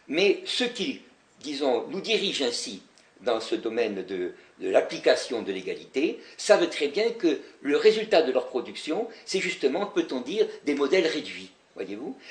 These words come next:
Et comme, euh, euh, ils jouent sur le fait que chacun est jaloux de posséder ou, et d'avoir plus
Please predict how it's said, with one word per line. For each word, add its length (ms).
Et 300
comme, 260
euh, 200
euh, 320
ils 160
jouent 300
sur 160
le 120
fait 320
que 240
chacun 420
est 80
jaloux 300
de 100
posséder 720
ou, 220
et 80
d'avoir 640
plus 200